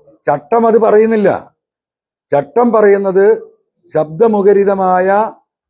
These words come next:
പ്രചരണം ഇന്നലെ വൈകുന്നേരം ആറ് മണിക്ക് അവസാനിപ്പിക്കണം. മറ്റുള്ള എല്ലാ കാര്യങ്ങൾക്കും സ്വാതന്ത്ര്യമുണ്ട്.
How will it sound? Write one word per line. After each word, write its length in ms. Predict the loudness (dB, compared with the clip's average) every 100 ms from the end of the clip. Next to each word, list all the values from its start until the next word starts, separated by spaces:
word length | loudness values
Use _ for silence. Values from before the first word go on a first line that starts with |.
| -6
പ്രചരണം 800 | -4 0 0 2 0 -2 -4 -12 _ _ _ _ _ _ -10
ഇന്നലെ 300 | -4 0 0
വൈകുന്നേരം 560 | 2 0 0 -2 -2 -2
ആറ് 180 | -2
മണിക്ക് 260 | -2 -4 -4
അവസാനിപ്പിക്കണം. 580 | -6 -8 -14 -14 -18 _ _ _ _ _ _ _ _ _ _ _ _ _ -4
മറ്റുള്ള 500 | -2 -2 2 4 2
എല്ലാ 580 | 0 0 2 2 2 0 -2
കാര്യങ്ങൾക്കും 840 | -2 -2 -2 -6 -2 -2 -2 -14 _ _ -20 -20 -20 _
സ്വാതന്ത്ര്യമുണ്ട്. 960 | -2 0 2 2 0 0 0 -2 -6